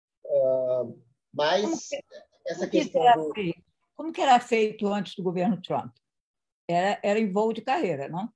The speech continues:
Speaker 1: Era em voo de carreira, a maioria, sim. É, mas também os números eram bem menores. Como eu te falei, a gente tinha, era, sei lá, três mil, cinco mil por ano, né? Uma coisa, assim, a partir de dezenove, com dezoito, vinte mil por ano, quarenta mil agora, realmente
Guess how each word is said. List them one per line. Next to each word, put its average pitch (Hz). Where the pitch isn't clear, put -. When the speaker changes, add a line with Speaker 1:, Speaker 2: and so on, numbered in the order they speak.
Speaker 1:
Era 269
em -
voo 226
de 208
carreira, 190
a -
maioria, 147
sim. 127
É, 147
mas 214
também 247
os 202
números 233
eram 220
bem 202
menores. 165
Como 143
eu 170
te -
falei, 175
a 185
gente 185
tinha, 180
era, 165
sei 208
lá, 165
três 185
mil, 170
cinco 180
mil 160
por 151
ano, 147
né? 143
Uma 147
coisa, 165
assim, 147
a 139
partir 170
de 214
dezenove, 170
com 151
dezoito, 156
vinte 175
mil 170
por 151
ano, 143
quarenta 156
mil 147
agora, 151
realmente 185